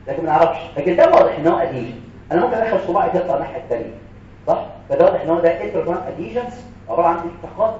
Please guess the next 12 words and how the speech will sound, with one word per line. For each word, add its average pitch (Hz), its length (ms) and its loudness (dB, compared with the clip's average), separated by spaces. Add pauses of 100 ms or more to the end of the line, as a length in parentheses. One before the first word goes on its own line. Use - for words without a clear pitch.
داخل 180 320 2
الرحم، 185 300 -6 (380)
تمام؟ - 340 -4
ودي 170 200 -6
من 185 80 -8
اسباب 170 200 2
الامينوريا. 147 600 0
فاكرين 165 300 -2
ولا 180 80 0
مش 170 60 -4
فاكرين 170 300 -4
امينوريا؟ 147 640 0